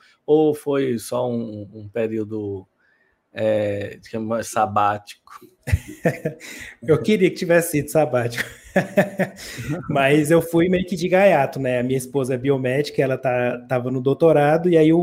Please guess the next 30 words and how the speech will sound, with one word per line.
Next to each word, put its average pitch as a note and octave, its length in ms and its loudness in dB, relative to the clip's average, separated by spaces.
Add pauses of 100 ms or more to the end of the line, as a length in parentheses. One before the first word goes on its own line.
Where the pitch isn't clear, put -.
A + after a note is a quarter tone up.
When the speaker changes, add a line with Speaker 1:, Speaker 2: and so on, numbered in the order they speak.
(140)
Speaker 2:
orientador E3 540 4
dela, C#3+ 240 2
"Não, D#3 140 2
você D#3+ 160 -6
tem E3+ 240 0
que F#3 80 -10
fazer D#3 240 2
o D3+ 80 4
doutorado D3 420 2
de - 80 -12
sanduíche, D3 460 -4
tem D3+ 120 -10
que - 80 -16
fazer, C#3 320 0
é D3 100 0
bom C#3+ 200 -2
demais." C#3+ 680 -6 (420)
E C3+ 60 2
ela C3+ 160 4
é C#3+ 40 2
fominha, F3 540 6
né? F#3 220 6
Então, D#3 260 4
ela D#3 100 4
falou, D#3 200 -6
"Nossa, F3 180 -6
eu D#3 60 -6
quero E3+ 240 -4
mesmo", E3+ 280 -4
então. E3 220 -2